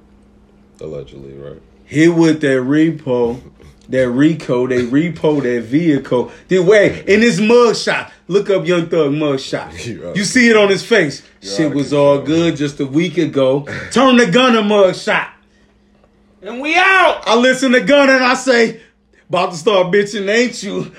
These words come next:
Speaker 2: You ready to start snitching, ain't you?"
Speaker 1: Pushing
Speaker 2: I
Speaker 1: P.
Speaker 2: forgive you, weak ass hustle, just ain't you.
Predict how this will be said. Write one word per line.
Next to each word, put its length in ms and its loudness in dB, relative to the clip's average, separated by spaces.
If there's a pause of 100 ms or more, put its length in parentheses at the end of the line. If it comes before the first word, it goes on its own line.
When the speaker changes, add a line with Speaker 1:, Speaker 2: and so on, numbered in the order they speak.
Speaker 2:
You 240 -2
ready 280 4
to 60 0
start 360 0
snitching, 560 -2
ain't 420 0
you?" 500 0 (680)
Speaker 1:
Pushing 280 -20
Speaker 2:
I 140 -4
Speaker 1:
P. 80 -12
Speaker 2:
forgive 380 -2
you, 140 -8
weak 300 -6
ass 320 -2
hustle, 320 -4
just 300 -10
ain't 380 -2
you. 280 -6